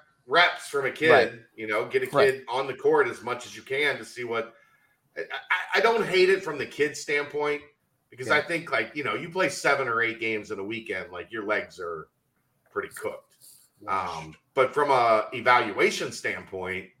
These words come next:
Speaker 1: like, you get to see the kid one time a day, and then,
Speaker 2: Right.
Speaker 1: you know, you, you're scrambling for other stuff to watch, which you, you get a lot of, a lot of different looks, but, uh,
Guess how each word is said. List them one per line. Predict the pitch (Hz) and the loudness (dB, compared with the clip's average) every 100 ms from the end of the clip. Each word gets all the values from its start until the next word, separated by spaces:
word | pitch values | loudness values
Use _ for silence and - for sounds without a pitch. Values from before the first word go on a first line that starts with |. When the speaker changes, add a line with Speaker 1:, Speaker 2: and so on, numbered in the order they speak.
| _ _ _ _ _ - | _ _ _ _ _ -20
Speaker 1:
like, | - - - _ - _ _ _ _ _ _ _ _ _ | -20 -18 -20 _ -20 _ _ _ _ _ _ _ _ _
you | 147 139 | -20 -8
get | 160 | -8
to | 165 | -6
see | - 165 | -4 -4
the | |
kid | - 160 | -2 -4
one | 127 135 | -4 -4
time | 131 139 127 | 0 0 0
a | |
day, | 110 139 151 135 | 2 4 6 6
and | 123 113 | 4 2
then, | 110 107 | 0 -2
Speaker 2:
Right. | 107 101 98 _ _ _ _ _ _ - | -4 -6 -10 _ _ _ _ _ _ -14
Speaker 1:
you | |
know, | 92 80 104 - | -12 -10 -12 -14
you, | 95 | -16
you're | 101 104 104 107 95 | -14 -8 -4 -2 -4
scrambling | - - 123 131 117 101 98 | -8 -2 2 2 2 0 -2
for | 95 98 92 90 87 90 | -4 -2 -2 -4 -6 -6
other | 92 87 | -6 -6
stuff | - 98 - | -6 -8 -6
to | 82 | -6
watch, | 87 82 - 123 | -4 -6 -8 -8
which | - - _ _ _ _ _ _ _ _ | -8 -10 _ _ _ _ _ _ _ _
you, | - 165 | -10 -8
you | - 170 | -8 -8
get | 165 131 | 4 6
a | 123 | 6
lot | 110 113 110 | 6 8 8
of, | 104 - - | 6 0 -8
a | 101 | -2
lot | 104 101 | 2 2
of | 85 | 0
different | 101 - 98 90 - - - - _ _ _ | -2 -2 -4 -6 -8 -20 -20 -20 _ _ _
looks, | 95 101 87 - - - | -4 -2 -2 -6 -20 -8
but, | 90 82 - _ _ _ - | -6 -4 -6 _ _ _ -12
uh, | 73 - - | -10 -8 -8